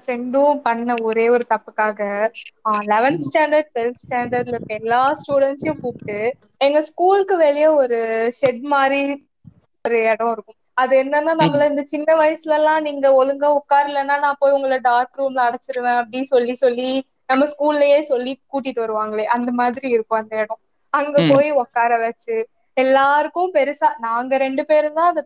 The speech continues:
Speaker 1: தப்பை பண்ணோம் அப்படின்னே சொல்லாம, அது எல்லாத்து முன்னாடியும் சொல்லி, ஆனா
Speaker 2: ம்.
Speaker 1: எல்லாருக்கும் தெரியும் அது நாங்க ரெண்டு பேரும் தான் பண்ணோம் சொல்லி. அவங்க,
Speaker 2: ம்.
Speaker 1: அவங்க என்ன நினைப்பாங்கன்னா, "ஓகே, ஸ்டூடெண்ட்ஸ் யாருக்குமே தெரியாது" அப்படி சொல்லி நினைச்சிட்டு சொல்லி, அவங்க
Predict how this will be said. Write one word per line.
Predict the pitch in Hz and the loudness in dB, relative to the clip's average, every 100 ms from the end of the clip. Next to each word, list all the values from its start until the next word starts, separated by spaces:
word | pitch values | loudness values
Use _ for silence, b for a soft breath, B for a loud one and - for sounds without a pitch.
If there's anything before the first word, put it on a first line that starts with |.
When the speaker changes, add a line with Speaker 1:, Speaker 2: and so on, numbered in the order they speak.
| 247 | -4
Speaker 1:
தப்பை | 262 269 | -2 -2
பண்ணோம் | 262 247 247 254 | -2 -2 -2 0
அப்படின்னே | 233 240 254 262 269 311 262 | -2 -4 -6 0 0 0 -2
சொல்லாம, | 226 233 233 226 214 220 | 0 0 0 -4 -6 -6
அது | - 226 220 | -4 -4 0
எல்லாத்து | 233 254 262 277 294 | 2 2 2 0 -4
முன்னாடியும் | 269 269 269 269 285 | -4 -2 -2 -2 -4
சொல்லி, | 302 254 226 226 226 233 240 _ _ | -2 -6 -6 -10 -10 -10 -12 _ _
ஆனா | 277 311 415 | -2 0 2
Speaker 2:
ம். | |
Speaker 1:
எல்லாருக்கும் | 339 330 370 415 | 4 4 2 -2
தெரியும் | - - _ | -8 -8 _
அது | - 233 | -6 -4
நாங்க | 233 233 233 | -4 -4 -4
ரெண்டு | 233 233 | -6 -4
பேரும் | 247 240 247 | -4 -2 -2
தான் | 220 | -2
பண்ணோம் | 214 220 | -4 -8
சொல்லி. | 233 214 208 208 - _ _ | -8 -12 -16 -18 -20 _ _
அவங்க, | - 247 269 269 | -4 0 2 4
Speaker 2:
ம். | 269 | 4
Speaker 1:
அவங்க | 254 269 - 339 330 | 2 -2 -2 0 2
என்ன | 359 349 | 2 2
நினைப்பாங்கன்னா, | 339 330 330 349 494 370 | 0 -2 -2 0 0 0
"ஓகே, | 320 311 | -2 -4
ஸ்டூடெண்ட்ஸ் | 302 285 285 | 0 0 0
யாருக்குமே | 269 240 240 240 247 | 2 2 0 -6 -8
தெரியாது" | 240 220 214 214 208 208 208 | -6 -4 -4 -4 -6 -4 -4
அப்படி | 220 240 | -4 -4
சொல்லி | 262 247 254 | 0 2 2
நினைச்சிட்டு | 254 247 262 - | 2 0 -4 -6
சொல்லி, | 302 262 240 285 | -4 -2 0 2
அவங்க | 277 247 269 | 2 0 -4